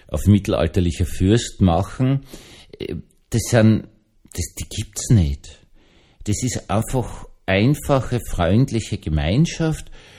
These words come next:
Wir brauchen kein Privileg vom Staat. Wir brauchen auch nicht die hunderttausend Aufgaben, die uns der Staat in Wirklichkeit in Bezug auf Verwaltungsgeschichten aufbürdet.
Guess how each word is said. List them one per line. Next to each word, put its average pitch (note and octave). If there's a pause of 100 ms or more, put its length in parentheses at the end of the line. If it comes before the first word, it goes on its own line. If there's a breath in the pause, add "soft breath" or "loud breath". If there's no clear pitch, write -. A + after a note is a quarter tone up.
(440 loud breath)
Wir G#2
brauchen G2+
kein -
Privileg E2+
vom C#3+
Staat. B2 (420 loud breath)
Wir F2
brauchen F#2
auch -
nicht G#2
die F#2+
hunderttausend G2
Aufgaben, F#2
die F2
uns E2
der E2
Staat E2+
in E2+
Wirklichkeit F2
in E2
Bezug -
auf D2+
Verwaltungsgeschichten E2+
aufbürdet. A2